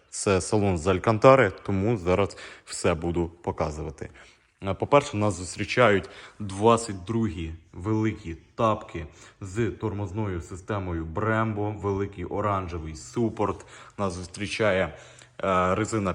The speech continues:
Pirelli, тормозний диск перфорований. Потім в очі кидається проекція на підлогу Zikr. Вночі це виглядає просто нереально. І двохрівнева оптика, е, яка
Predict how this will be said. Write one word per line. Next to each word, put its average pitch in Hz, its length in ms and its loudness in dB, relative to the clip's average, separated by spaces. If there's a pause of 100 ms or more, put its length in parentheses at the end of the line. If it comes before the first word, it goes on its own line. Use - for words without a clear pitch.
(120)
Pirelli, 113 640 4 (280)
тормозний 107 500 2
диск 90 320 -2
перфорований. 110 880 4 (200)
Потім 92 500 -4
в 95 120 -8
очі 98 280 -4
кидається 92 600 -2 (380)
проекція 101 540 2
на 107 180 2
підлогу 113 540 0 (160)
Zikr. 107 500 -4 (400)
Вночі 101 380 -6
це 92 140 -12
виглядає 98 480 0
просто 104 480 -4
нереально. 107 560 2 (640)
І 180 200 0
двохрівнева 131 1120 4 (300)
оптика, 117 640 2 (880)
е, 95 180 2
яка 110 560 4